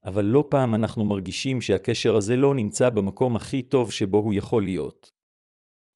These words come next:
כדי לקרב אותנו עוד קצת לה, יש כמה פריטים שכדאי שיהיו לנו, וכאן נספר לכם על חלקם.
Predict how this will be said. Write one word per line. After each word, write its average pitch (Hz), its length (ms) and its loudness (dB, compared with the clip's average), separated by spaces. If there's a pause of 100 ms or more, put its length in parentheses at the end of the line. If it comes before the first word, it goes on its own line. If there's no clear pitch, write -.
(140)
כדי 104 240 2
לקרב 107 440 2
אותנו 101 360 0
עוד 120 220 -2
קצת - 380 0
לה, 87 220 -4 (480)
יש 123 200 0
כמה 127 280 2
פריטים 123 460 -2
שכדאי 113 460 2
שיהיו 117 340 -2
לנו, 76 360 -4 (380)
וכאן 143 380 -2
נספר 143 460 0
לכם 113 340 -2
על 98 100 -4
חלקם. 90 640 -6